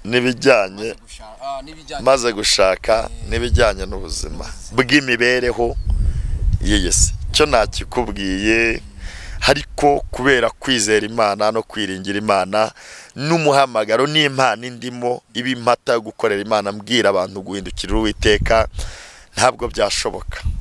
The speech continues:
Speaker 2: Message waha abantu bavuga ba-, ko bitumye kandi, Imana yabatumye kandi bari kwituma ni nk'iyi?
Speaker 1: Urakoze cyane. Abo bantu Imana yambwiye ko bareba imirari, batareba nk'abahanuzi. Bareba
Speaker 2: Imirari.
Speaker 1: imirari,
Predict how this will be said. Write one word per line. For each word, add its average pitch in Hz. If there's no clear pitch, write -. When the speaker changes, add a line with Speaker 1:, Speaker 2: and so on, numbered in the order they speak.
Speaker 2:
Message 147
waha 127
abantu 110
bavuga 113
ba-, 131
ko 131
bitumye 123
kandi, 113
Imana 127
yabatumye 117
kandi 117
bari 113
kwituma 98
ni 110
nk'iyi? 101
Speaker 1:
Urakoze 214
cyane. 185
Abo 175
bantu 185
Imana 196
yambwiye 160
ko -
bareba 139
imirari, 123
batareba 110
nk'abahanuzi. 101
Bareba 160
Speaker 2:
Imirari. 107
Speaker 1:
imirari, 123